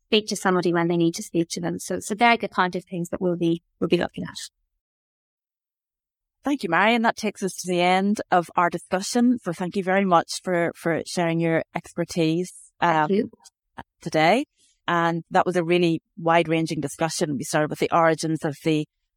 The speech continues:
Speaker 2: I B C B, um, and we, we talked about culture, and we talked about, uh, good risk management, and then the upcoming and emerging challenges, such as the new accountability framework, E S G,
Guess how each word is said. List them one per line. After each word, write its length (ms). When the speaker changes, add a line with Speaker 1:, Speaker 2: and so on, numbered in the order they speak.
Speaker 2:
I 140
B 120
C 220
B, 480
um, 440
and 160
we, 140
we 80
talked 260
about 380
culture, 560
and 180
we 120
talked 280
about, 300
uh, 200
good 200
risk 200
management, 540
and 160
then 360
the 120
upcoming 480
and 80
emerging 400
challenges, 540
such 240
as 160
the 180
new 120
accountability 580
framework, 640
E 140
S 220
G, 400